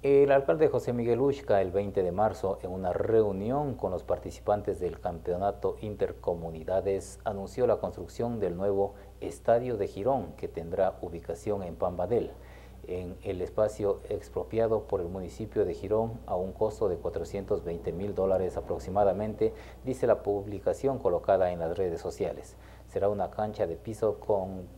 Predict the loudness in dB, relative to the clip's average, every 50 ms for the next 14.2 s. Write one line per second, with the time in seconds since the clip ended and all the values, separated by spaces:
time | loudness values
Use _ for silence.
0 | -18 -16 -14 -14 -14 -6 -2 -2 -2 0 0 -2 -2 -2 -4 -10 -10 -8 -8 -8
1 | -10 -10 -4 0 2 4 4 4 4 2 2 0 2 4 6 6 6 4 2 2
2 | 2 2 2 4 4 4 2 2 2 2 4 6 4 4 4 2 0 -4 -4 -6
3 | -4 -2 -2 0 0 0 0 0 -2 -6 -10 0 2 2 2 2 0 0 2 4
4 | 4 4 2 -2 -12 -16 -8 -2 0 4 6 6 6 6 6 6 6 6 6 6
5 | 4 4 2 0 0 0 -2 -4 -2 -2 -4 -4 0 2 2 2 4 4 4 4
6 | 4 4 2 2 2 2 2 0 0 2 2 2 2 0 -2 -10 -10 -8 -8 -6
7 | -2 0 -2 -2 0 0 0 -2 0 -2 -4 -4 -4 -2 0 4 4 4 4 4
8 | 0 -8 -14 -18 -18 -18 -16 -12 -8 -8 -6 -6 -4 -2 2 4 4 4 2 0
9 | -4 -8 -6 0 4 4 4 4 4 2 2 2 2 0 -2 -4 -4 0 2 2
10 | 4 4 2 0 0 -2 0 0 0 -2 -2 -4 -2 0 0 0 0 -2 -8 -12
11 | -12 -14 -18 -20 -16 -8 -6 -6 -4 -2 -2 -2 -2 -2 -6 -8 0 2 2 2
12 | 2 0 -4 -4 0 4 4 6 6 6 2 2 -2 -6 -14 -18 -12 -6 -4 -4
13 | -4 -2 -2 -2 -2 -2 0 2 2 2 2 0 -2 -4 -6 -6 -8 -8 -8 -6
14 | -6 -4 -6 -6